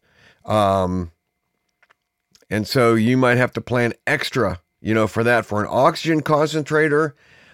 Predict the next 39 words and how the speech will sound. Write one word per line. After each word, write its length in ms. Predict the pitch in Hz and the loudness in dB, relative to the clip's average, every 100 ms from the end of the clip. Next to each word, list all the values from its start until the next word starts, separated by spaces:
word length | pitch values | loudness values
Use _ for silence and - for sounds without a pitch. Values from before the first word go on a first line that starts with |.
| _ - | _ -6
that's 280 | 98 135 139 | 0 0 2
a 80 | 139 | 2
lot. 260 | 131 120 | 4 2
That's 260 | 104 127 135 | 2 0 0
a 60 | |
big, 400 | 117 120 127 107 - _ _ - | 0 0 0 -4 -12 _ _ -4
a, 180 | 110 113 | -2 0
a 100 | 117 | -2
big 300 | 98 131 127 | 0 2 2
ask. 480 | 113 117 107 92 - | 2 2 0 -2 -4
And 140 | 104 | -2
you're 180 | 113 127 | 0 0
talking 400 | 117 127 110 113 | 0 0 0 0
about, 480 | 98 104 104 104 - | 0 2 2 0 -2
uh, 280 | 98 87 87 _ _ - _ | 0 0 -2 _ _ -20 _
you 120 | 98 | -2
know, 160 | 120 107 | 2 2
banks 420 | 92 117 127 117 | 2 2 2 0
of 140 | 117 92 | -4 0
batteries 520 | 107 104 101 98 90 | 2 2 0 -2 -2
where 320 | 101 104 98 | 0 0 0
you're 200 | 101 113 | 0 -2
charging 480 | - 123 117 110 104 | 0 0 0 -2 0
one 240 | 110 117 | 0 0
bank 340 | 107 107 110 - | 0 0 0 -4
of 180 | 110 | -6
battery 680 | 95 110 110 107 104 107 101 | 0 0 2 2 0 0 -2
and 260 | 80 92 98 | -2 -2 0
you're 160 | 107 | 0
using 500 | 104 98 117 101 104 | 0 0 0 0 -2
one, 340 | 92 82 76 - _ _ _ | -2 -2 -4 -10 _ _ _
something 460 | - - 123 120 117 | -10 -2 -2 0 -2
like 260 | 107 104 104 | 0 0 0
that. 240 | 113 104 | 2 4
I 140 | 104 | 4
have 100 | 110 | 2
not, 320 | 92 110 107 - _ _ - | 2 0 0 -4 _ _ -16
you 160 | 76 101 | -8 -4
know, 160 | 92 | -4